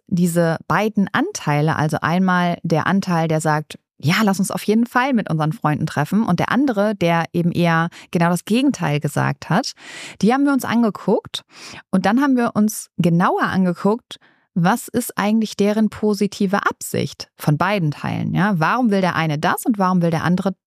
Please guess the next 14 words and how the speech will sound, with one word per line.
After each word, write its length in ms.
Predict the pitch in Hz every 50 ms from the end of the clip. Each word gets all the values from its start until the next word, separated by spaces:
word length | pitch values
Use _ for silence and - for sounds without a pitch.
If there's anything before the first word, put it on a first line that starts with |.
| _ _ _
das? 380 | - - - - - - - - _ _ -
Und 160 | 214 196 190
der 100 | 226 294
Teil, 220 | - - 262 226 202
der 100 | 180 180
sich 160 | 180 175 -
mit 140 | 170 165 -
den, 400 | 160 165 156 - 160 165 - -
ähm, 360 | - 160 156 156 156 151 151
mit 220 | 160 156 - - -
ihren 180 | 165 151 151
Freundinnen 400 | - - 233 262 269 240 185 180
treffen 320 | 170 - 240 233 - 180 156
wollte 360 | 147 139 151 - 185 220